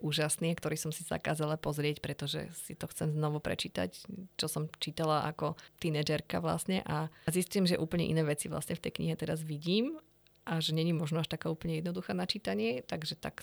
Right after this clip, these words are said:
tým sa teraz zaoberám. Ale vlastne mi je ľúto, to je jedna z tých ďalších vecí, ktorá ma mrzí, že nestíham, že tej beletrie vlastne čítam málo,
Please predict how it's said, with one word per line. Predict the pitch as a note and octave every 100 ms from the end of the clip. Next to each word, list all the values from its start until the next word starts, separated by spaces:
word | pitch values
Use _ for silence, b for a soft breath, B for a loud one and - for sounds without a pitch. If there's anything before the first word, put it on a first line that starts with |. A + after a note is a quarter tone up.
| -
tým | D#3 D3+
sa | -
teraz | - D3+ D3
zaoberám. | D3 D3+ - D#3 E3 F3
Ale | - D#3 D#3 D#3+ D#3+ - - -
vlastne | E3 F3 - G3+
mi | G3+
je | E3+
ľúto, | E3+ D3
to | -
je | D#3+
jedna | D#3+ E3
z |
tých | E3 D#3
ďalších | D#3 F3
vecí, | D#3 -
ktorá | - E3 D#3+
ma | D3+
mrzí, | D3+ D3+ D#3 E3 D#3+
že | D#3
nestíham, | D#3+ D#3 - G3 D#3+ D#3 D#3+ -
že | G3
tej | G3 E3+
beletrie | D#3 E3 F#3 E3
vlastne | E3 -
čítam | E3+ - E3+
málo, | D#3+ E3 E3 E3+